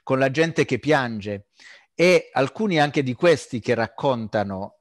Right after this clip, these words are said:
la, l-, quello che succede, eh, confessano di essersi commossi, perché nel silenzio generale, improvvisamente, come fosse il Mar Rosso,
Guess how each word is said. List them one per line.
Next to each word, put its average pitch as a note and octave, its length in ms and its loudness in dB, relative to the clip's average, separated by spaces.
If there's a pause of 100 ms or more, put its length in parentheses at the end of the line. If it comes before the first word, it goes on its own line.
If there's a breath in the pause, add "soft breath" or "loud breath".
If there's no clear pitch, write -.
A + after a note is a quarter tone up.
la, G2+ 400 -4
l-, F#2+ 500 -10
quello A#2 220 -2
che A#2+ 120 -6
succede, A#2 720 -4
eh, - 220 -18
confessano D#3+ 560 -4
di B2 80 -4
essersi A2+ 420 -6
commossi, G2+ 760 -12 (380 loud breath)
perché D#3 300 0
nel C3 220 -2
silenzio E3 480 -2
generale, C3+ 760 -2
improvvisamente, B2+ 840 -4
come C3 560 -4
fosse - 340 -8
il B2 120 -2
Mar C3 180 0
Rosso, B2+ 640 -4